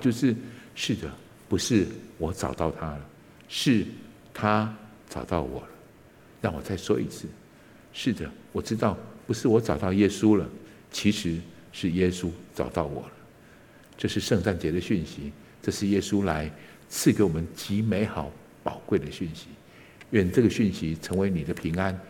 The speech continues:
愿这个讯息成为你好好可以思考得救这件事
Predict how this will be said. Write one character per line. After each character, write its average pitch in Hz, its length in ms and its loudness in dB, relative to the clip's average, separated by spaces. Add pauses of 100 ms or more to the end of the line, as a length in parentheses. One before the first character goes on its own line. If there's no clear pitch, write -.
(140)
愿 98 140 2
这 107 120 2
个 95 100 4
讯 95 480 2
息 82 240 -4 (400)
成 110 200 2
为 131 120 6
你 104 100 4
好 120 160 2
好 156 140 -2
可 101 80 2
以 110 80 4
思 160 240 0
考 104 260 0 (380)
得 98 240 8
救 113 260 6
这 113 120 0
件 113 180 4
事 92 240 2